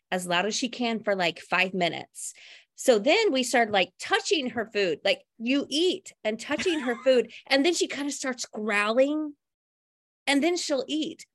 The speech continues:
Speaker 1: but it's the weirdest thing. Like, she just has to bark five or ten times before she eats. And we don't know if it's because we took away the sit <laughs> or what. I know you're, so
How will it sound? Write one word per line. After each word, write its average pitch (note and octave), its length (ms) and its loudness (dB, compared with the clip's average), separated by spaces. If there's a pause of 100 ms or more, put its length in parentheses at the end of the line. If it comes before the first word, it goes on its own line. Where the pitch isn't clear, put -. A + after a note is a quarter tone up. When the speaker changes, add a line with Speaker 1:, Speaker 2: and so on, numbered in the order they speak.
Speaker 1:
but B3+ 140 6
it's A#3 220 2
the G#3 180 4
weirdest G#3+ 640 -2
thing. F3+ 240 0 (180)
Like, G3+ 180 0
she - 200 -4
just A#3 260 -4 (120)
has A#3 280 -4
to A#3 100 -6
bark G3+ 400 -2 (240)
five G#3+ 220 2
or A#3 80 0
ten G#3+ 300 -6
times G3+ 500 -4
before F#3 380 -6
she - 240 -8
eats. F#3+ 420 -10
And F#3+ 140 0
we C4 100 2
don't D4+ 140 -2
know B3+ 60 -4
if A#3 80 -6
it's A3 120 -8
because G3 300 -8
we E3 100 -6
took G#3 280 -8
away A3+ 260 -4
the - 100 -10
sit - 640 -8 (220)
<laughs> - 1600 -2
or A#4 120 6 (760)
what. F4 640 2 (1000)
I D4 120 8
know C4+ 140 10
you're, C4 240 6 (180)
so C#4+ 300 4